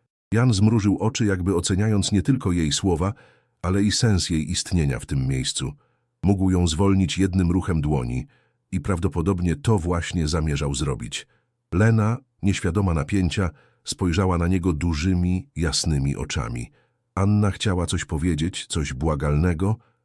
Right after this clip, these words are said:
ale zanim zdążyła, Lena wyciągnęła rączki i przytuliła się do jego nogi. A potem głośno, wyraźnie, tak że wszyscy w holu zamarli, powiedziała: „Tato”. Świat zatrzymał się w miejscu. Jan zastygł.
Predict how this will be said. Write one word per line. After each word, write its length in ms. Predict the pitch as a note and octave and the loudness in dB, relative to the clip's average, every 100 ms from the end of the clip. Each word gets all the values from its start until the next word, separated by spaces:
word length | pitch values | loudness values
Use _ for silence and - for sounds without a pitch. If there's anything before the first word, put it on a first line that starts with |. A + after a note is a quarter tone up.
| _ | _
ale 200 | - D2+ | -6 -2
zanim 320 | D2+ F#2+ F2 C#2 | 0 2 2 0
zdążyła, 540 | D2+ D2+ F2 G2 G2 - - - - | 0 0 0 0 -2 -6 -20 -20 -4
Lena 320 | D2 G2 F2+ | 0 2 2
wyciągnęła 580 | D#2 D2 D#2+ D2 E2+ D2 | 0 0 0 0 0 0
rączki 520 | E2+ A2+ A#2 - F2+ | 2 2 0 -4 -4
i 60 | D2+ | -2
przytuliła 580 | - C#2+ D#2 D#2 D2 | -2 -2 -2 -2 -2
się 140 | C#2+ D#2 | -2 -4
do 120 | C#2+ | -2
jego 280 | C#2+ C#2 D2+ | -2 -2 0
nogi. 500 | C#2+ B1 A#1+ A#1+ - _ _ | 0 -2 -8 -14 -16 _ _
A 100 | - | -8
potem 420 | C#2+ G2+ D#2+ D2+ | -4 -2 0 -2
głośno, 600 | C#2 F2+ F2+ - C#2+ D2 - | 0 0 0 -2 -4 -4 -6
wyraźnie, 720 | C2+ D#2 E2+ E2+ - C#2+ D2 - _ _ | -4 -2 0 0 -2 -4 -4 -8 _ _
tak 200 | F#2 C#2+ | -6 -2
że 100 | D#2 | -4
wszyscy 380 | - A#2+ - D#2+ | -2 -2 0 -4
w 60 | |
holu 300 | - A2 G#2 | -2 0 2
zamarli, 560 | E2 D2+ D2 D#2 D2 D2 | 2 2 2 0 0 -2
powiedziała: 600 | D#2 D2+ D2 D#2 C#2+ C2+ - _ _ _ - | -2 -2 -2 -2 -2 -4 -8 _ _ _ -4
„Tato”. 420 | A#2+ - D2 - _ _ _ _ | -2 -2 -6 -8 _ _ _ _
Świat 400 | - - A2 G#2 | -10 -2 -2 0
zatrzymał 560 | D2 D2+ - - D2 C#2+ | -2 -2 -2 -2 -2 -2
się 140 | D2 | -4
w 80 | C2 | -4
miejscu. 500 | C#2 B1+ - - C2+ _ _ _ _ | -4 -2 -4 -4 -8 _ _ _ _
Jan 300 | E2+ E2 D2+ - | -2 0 0 0
zastygł. 680 | E2 D#2 - C#2+ B1 C#2 | -2 -2 -4 -6 -6 -6